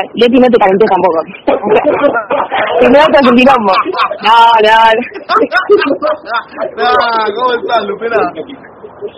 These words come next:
Speaker 1: ¿Cómo andás, Javi? ¿Todo bien?
Speaker 2: Bien, nada, estaba jodiendo,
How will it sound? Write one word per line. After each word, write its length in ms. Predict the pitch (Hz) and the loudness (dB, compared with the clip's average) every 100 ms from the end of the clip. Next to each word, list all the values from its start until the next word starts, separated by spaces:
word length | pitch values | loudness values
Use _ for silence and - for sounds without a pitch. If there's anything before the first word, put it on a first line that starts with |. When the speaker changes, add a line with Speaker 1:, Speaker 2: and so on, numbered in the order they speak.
| - - - - - | -14 -8 -6 -6 -2
Speaker 1:
¿Cómo 160 | 285 294 | 0 2
andás, 240 | 285 277 - | 2 2 2
Javi? 160 | 269 254 | 0 2
¿Todo 120 | 233 226 | 2 4
bien? 160 | 269 330 415 415 254 185 165 175 - 165 170 185 208 - - | 2 2 -2 -6 -8 -8 -10 -14 -10 -6 -4 -2 -2 -4 -10
Speaker 2:
Bien, 280 | 185 190 175 180 | -6 -4 -4 -6
nada, 160 | 185 170 | -4 -4
estaba 320 | 160 185 202 190 160 | -4 -6 -4 -4 -6
jodiendo, 440 | 170 180 175 156 | -6 -4 -4 -6